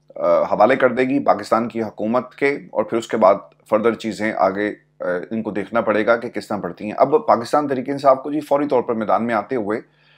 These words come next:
आगे बढ़ना चाहिए और फजलुर रहमान से मुलाकात करें, और यही मौका है कि ये जो खबरें हैं इसके हवाले से मुश्तरका कोई प्रेस कॉन्फ्रेंस कम अज़ कम कर दी जाए, या फिर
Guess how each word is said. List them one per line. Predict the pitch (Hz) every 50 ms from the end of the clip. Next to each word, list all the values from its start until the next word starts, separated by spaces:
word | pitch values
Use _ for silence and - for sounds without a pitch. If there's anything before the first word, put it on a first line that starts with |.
| _ _ _ _ _ _ _ -
आगे | 110 120 135 143
बढ़ना | 143 143 147 156 147
चाहिए | 151 147 147 147 165 220 - - _ _ _ _ _ _ _ _ _ _ -
और | - 107 113 127 131 135 131
फजलुर | - - 139 139 135 165 165 156
रहमान | 147 135 120 117 120 127 139 147 147
से | 147 - 147
मुलाकात | 135 123 117 110 107 - 113 120 120 - -
करें, | 139 135 143 170 - _ _ _ _ _ -
और | 117 117
यही | 110 123 135 139
मौका | 131 117 107 - - 107
है | 117 131
कि | - - - - 120 120 117 113 110
ये | 110
जो | 104 107 113
खबरें | - 113 107 117 127 127
हैं | 131 143 165 190 - - -
इसके | 113 - - 127
हवाले | 117 104 98 101 110 107
से | - 123 117
मुश्तरका | 113 107 104 - 113 107 104 - 113
कोई | 110 107 110
प्रेस | - 107 104 104 -
कॉन्फ्रेंस | - 120 131 131 - 139 135
कम | - 139 127
अज़ | 127 -
कम | - 123 123
कर | - 117
दी | 117 113 123
जाए, | 113 117 117 113 110 - - _ _ - - - _ _ -
या | 120 120
फिर | 120 143 156 147 143 139